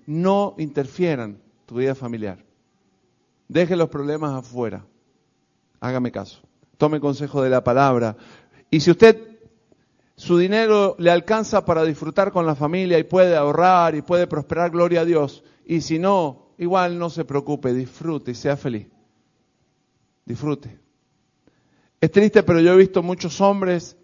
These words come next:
y también mujeres que trabajan durísimo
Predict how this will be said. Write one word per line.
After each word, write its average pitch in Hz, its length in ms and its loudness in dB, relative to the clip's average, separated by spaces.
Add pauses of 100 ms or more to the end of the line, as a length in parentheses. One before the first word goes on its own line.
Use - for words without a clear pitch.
(680)
y 135 140 -2
también 175 320 0
mujeres 156 440 2
que 151 140 -4
trabajan 160 500 0
durísimo 143 600 -8